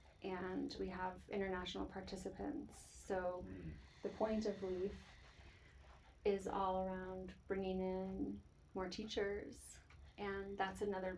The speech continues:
Speaker 1: big thing right now, because as current teachers have been here a long time, they're also looking at what do they want next in their lives.
Speaker 2: Yeah.
Speaker 1: Some of them are nearing the age of retirement or have been doing this a long time and just want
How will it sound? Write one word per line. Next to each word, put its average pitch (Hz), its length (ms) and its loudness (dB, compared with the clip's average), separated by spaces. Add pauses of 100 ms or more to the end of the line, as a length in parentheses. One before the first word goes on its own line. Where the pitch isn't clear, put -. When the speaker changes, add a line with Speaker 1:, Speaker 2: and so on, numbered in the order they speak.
Speaker 1:
big 185 240 -2
thing 294 200 8
right - 180 4
now, 185 240 -2
because 190 500 -2 (100)
as 185 760 0 (1300)
current 240 360 2
teachers 202 340 2
have 196 160 -4
been 196 160 2
here 254 180 4
a 214 60 2
long 202 180 2
time, 196 280 0
they're 202 280 6
also 202 360 4
looking 196 400 0
at - 340 -4 (540)
what 214 240 4
do 226 140 4
they 220 120 6
want 233 200 2
next 240 280 0
in 214 100 6
their 262 160 6
lives. - 640 0
Speaker 2:
Yeah. 175 300 -2
Speaker 1:
Some 185 160 4
of 190 100 0
them 196 180 4
are 190 180 2
nearing 190 400 0
the 185 140 2
age 185 200 0
of 190 100 -6
retirement 202 640 0
or 202 60 0
have 196 200 -4
been 190 120 2
doing 190 240 2
this 208 160 -2
a 208 40 6
long 190 260 0
time 190 360 -2
and 208 120 0
just 190 260 -8
want 190 260 0